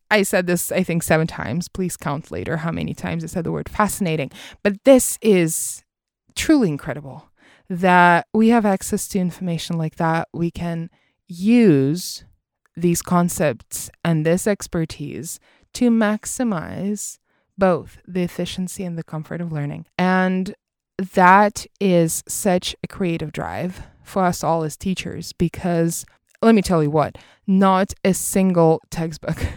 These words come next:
<laughs> out there in the world is built according to this model, right? So I wish, that's my dream, or maybe I should do it <laughs> professionally, um,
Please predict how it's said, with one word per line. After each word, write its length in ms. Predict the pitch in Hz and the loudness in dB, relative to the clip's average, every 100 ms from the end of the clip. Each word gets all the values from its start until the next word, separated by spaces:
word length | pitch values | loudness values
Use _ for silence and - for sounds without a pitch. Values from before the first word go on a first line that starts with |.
| - _ | -16 _
<laughs> 300 | _ _ - | _ _ -14
out 220 | 165 - | -14 -8
there 140 | 165 | -4
in 100 | 156 | -2
the 100 | 156 | -4
world 420 | 151 - 151 156 - - - _ - | -4 -6 -6 -6 -12 -20 -20 _ 4
is 220 | 196 180 | 4 4
built 640 | 170 156 151 185 - - - _ _ - | 4 4 4 0 -10 -14 -18 _ _ -4
according 720 | - - 156 143 151 165 170 | -2 2 2 2 -2 -4 -8
to 100 | - | -8
this 240 | 156 165 - | -6 -6 -2
model, 400 | 147 135 64 165 - - | -2 -2 -4 -8 -14 -4
right? 280 | 156 143 170 - - _ | 0 0 -2 -10 -20 _
So 400 | - 208 190 185 - | -2 4 8 8 6
I 120 | 202 | 4
wish, 460 | 202 156 151 - - - | 6 4 2 -8 -10 -4
that's 220 | 156 - | -4 -2
my 100 | 160 | -4
dream, 600 | 160 64 131 170 - - _ - | -2 -4 -6 -10 -12 -20 _ -2
or 80 | 160 | 0
maybe 260 | 139 131 | 0 0
I 80 | 107 | -2
should 220 | 160 - - | -4 -8 -4
do 160 | 151 | -2
it 200 | 78 - _ _ - - | 0 -4 _ _ -14 -12
<laughs> 380 | - - - _ | -14 -16 -20 _
professionally, 760 | 202 - 120 - 143 - - - - 269 269 220 - 185 | -6 -4 -4 -6 -10 -10 -12 -16 -18 -14 -10 -10 -8 -2
um, 600 | 175 165 160 160 160 | 0 0 -2 -4 -8